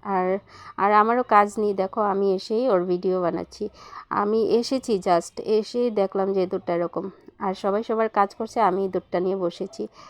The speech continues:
তো বন্ধুরা, উম, সেটাই বলতে চাইছি যে আমরা মানুষরা, মানুষদের একটু কষ্ট হলে কেমন একটা হয়ে যায়, তাই না? কান্না করি, বলি, বকাবকি করি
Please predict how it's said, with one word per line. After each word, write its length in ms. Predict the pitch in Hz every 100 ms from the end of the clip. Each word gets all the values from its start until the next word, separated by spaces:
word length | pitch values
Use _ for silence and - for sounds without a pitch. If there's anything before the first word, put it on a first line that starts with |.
| - - - -
তো 140 | 220
বন্ধুরা, 420 | 220 220 226 220 - -
উম, 260 | 208 190 175 _ _ _ _ _ _ _ _ -
সেটাই 320 | - 185 208
বলতে 320 | 226 220 220 233
চাইছি 440 | 226 220 - 214
যে 200 | 208 202
আমরা 340 | - 196 208
মানুষরা, 540 | 214 196 208 208 233 240 - - - -
মানুষদের 720 | 202 214 233 214 214 214 - -
একটু 280 | 220 - 240
কষ্ট 300 | - 202 -
হলে 300 | 220 208 208
কেমন 360 | 214 214 208 202
একটা 480 | 196 - 202 214 220 - _ _ _ -
হয়ে 200 | 202 196
যায়, 160 | 196 190
তাই 160 | 240
না? 140 | 247 220
কান্না 340 | 220 202 208
করি, 280 | 214 214 233 _ - - -
বলি, 380 | 202 214 220 226
বকাবকি 560 | 214 202 208 196 - 202
করি 420 | 220 202 208